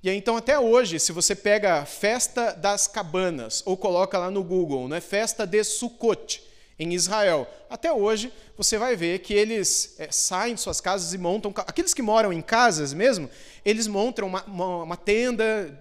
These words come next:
é, do lado de fora da casa, às vezes de madeira, às vezes de lona, é, com, é, enfim, com ferro, não é? É, um ventilador, e bota o colchão lá, trabalha, vai pra escola, mas de noite vai dormir naquela tenda.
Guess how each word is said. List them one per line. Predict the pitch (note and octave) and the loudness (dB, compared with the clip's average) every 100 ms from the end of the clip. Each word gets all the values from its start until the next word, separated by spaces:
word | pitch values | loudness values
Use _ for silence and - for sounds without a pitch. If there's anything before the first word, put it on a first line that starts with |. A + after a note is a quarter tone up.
| - | -12
é, | E3+ D3 C#3 | -6 -4 -4
do | C#3 D#3+ | -4 0
lado | E3+ D#3+ | 0 0
de | D3+ | -8
fora | - D#3+ | -6 -4
da | D#3+ A3 | -4 -4
casa, | G3+ A3 E3+ | 0 0 0
às | E3 | -2
vezes | G3+ G3+ | -2 -4
de | E3+ F#3 - | -8 -12 -12
madeira, | D#3 D#3 F#3+ C4 A3+ F3+ | -8 -2 2 4 4 2
às | E3 | 0
vezes | F#3 E3+ | -2 -4
de | D3+ | -6
lona, | D#3 D#3 G#3+ A#3+ A3+ A#3 A#3 - - _ - _ - | -4 -4 -2 -2 -4 -6 -10 -20 -20 _ -20 _ -6
é, | D3+ D3 C#3 C3+ C3+ C#3 - | -4 -2 -4 -4 -6 -12 -10
com, | E3 D#3 C#3+ B2+ B2 C3+ - | -8 -6 -8 -10 -14 -18 -14
é, | D3 C3+ D3+ B2 | -12 -12 -16 -20
enfim, | D#3+ D3+ E3+ | -18 -14 -12
com | D3 D#3 C3+ | -12 -14 -16
ferro, | - - E3 A3 E3+ | -12 0 2 2 0
não | D#3+ | -2
é? | A#3 F4+ - - - | -2 -4 -10 -16 -12
É, | C#3+ B2+ | -10 -8
um | B2+ | -8
ventilador, | D#3+ - E3 B2 D3 G#3+ A3 | -8 -4 -6 -4 0 2 2
e | F#3 | 2
bota | F#3+ G#3 | 0 2
o | A3+ | -2
colchão | A3+ - G#3 G#3 | -2 -2 -2 0
lá, | G3 B3+ D#4+ - - | 0 0 -4 -10 -4
trabalha, | G#4 E4+ A3 C#4 C#4+ G3 | 0 4 6 6 6 4
vai | F#3 | 2
pra | A3+ | 0
escola, | A3 - A#3 D4 | 0 2 2 2
mas | B3+ | 0
de | A#3 | -2
noite | A#3 B3 B3 D#4 | 0 0 -2 -8
vai | F#3 G#3 A3 | -2 -2 0
dormir | B3 C4 | -2 -4
naquela | C4+ C#4 E4+ | -4 -8 -6
tenda. | A3 D#3 B2 | -6 -6 -10